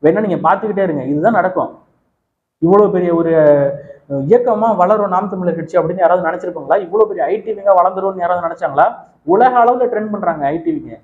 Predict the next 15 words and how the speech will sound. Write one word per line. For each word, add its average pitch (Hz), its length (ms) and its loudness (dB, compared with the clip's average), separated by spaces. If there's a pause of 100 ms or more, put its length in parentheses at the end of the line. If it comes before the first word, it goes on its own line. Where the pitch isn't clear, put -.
(140)
ஐ 185 220 -2
டி 240 120 -8
விங்க 202 200 -2
அடிச்சுக்க 226 500 0
முடியல 240 260 -2
இன்னைக்கு. 151 480 -8 (240)
இந்திய 240 380 4
அளவுல 233 280 0
ட்ரெண்ட் 190 220 -4
ஆகும்னு 190 220 0
நினைச்சா 160 420 2
உலக 254 480 0
அளவுல 240 240 0
ட்ரெண்ட் 180 240 -4
ஆகுது. 117 220 0